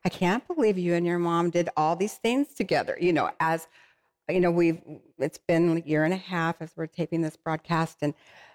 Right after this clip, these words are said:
but Alveda, I want you to know that, um, it was really hard for me to come back and even do a Jim Bakker show, um, after she passed. And thank, you know, to Jim and his kindness and to my kids and, uh, the, our staff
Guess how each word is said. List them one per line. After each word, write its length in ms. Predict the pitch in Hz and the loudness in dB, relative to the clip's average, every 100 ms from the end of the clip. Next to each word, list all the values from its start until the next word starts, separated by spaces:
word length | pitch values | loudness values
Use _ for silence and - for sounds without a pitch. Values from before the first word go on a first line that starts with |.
| - | -2
but 80 | 170 | 0
Alveda, 400 | 156 175 175 190 | 2 0 0 0
I 120 | 143 170 | 0 0
want 260 | 185 170 | 0 0
you 100 | 180 | 0
to 160 | 170 175 | 0 0
know 260 | 170 170 165 | 2 2 2
that, 420 | 160 131 123 - - | 0 0 -2 -6 -4
um, 360 | 156 139 135 - - | 0 2 0 -4 -4
it 40 | 156 | -2
was 140 | 151 | 0
really 200 | 156 175 | 0 0
hard 320 | 175 170 160 - | 0 -2 -2 -2
for 80 | 156 | -2
me 400 | 151 147 147 160 - | 2 2 0 -2 -8
to 400 | - 160 151 143 - | -4 0 0 -2 -4
come 180 | 160 | -2
back 260 | 147 143 - | 0 0 -2
and 120 | 139 | -4
even 200 | 139 143 | -2 -2
do 120 | 139 | 0
a 60 | 139 | -2
Jim 220 | - 135 | 0 0
Bakker 340 | 156 185 170 139 | 0 0 -2 -6
show, 420 | - 113 98 175 _ _ - - - _ 160 | -2 -2 -2 -6 _ _ -20 -20 -20 _ 0
um, 180 | 151 | 0
after 340 | - 151 - 156 | 0 -4 -4 -8
she 200 | - 156 | -4 -6
passed. 540 | - 160 147 156 - | -4 -2 0 -2 -2
And 140 | 151 147 | -2 0
thank, 240 | 143 135 - | -2 -2 -2
you 80 | 151 | -2
know, 200 | 143 135 _ | -2 -6 _
to 100 | - | -16
Jim 280 | - 156 147 | -4 0 2
and 100 | 151 | 0
his 380 | 147 143 135 - _ _ _ _ _ - | -2 -4 -4 -16 _ _ _ _ _ -16
kindness 760 | - 156 139 135 143 143 156 - | -4 0 2 2 2 0 -4 -6
and 140 | 135 | -6
to 100 | - | -4
my 140 | 143 127 | -4 -4
kids 580 | _ 156 139 135 131 127 | _ -2 0 -2 -4 -12
and, 100 | 120 _ - - | -14 _ -20 -4
uh, 120 | 240 - - | -2 -2 -2
the, 180 | 139 - | -4 -2
our 160 | 147 139 | -2 -2
staff 480 | - - 165 170 | -4 -2 0 0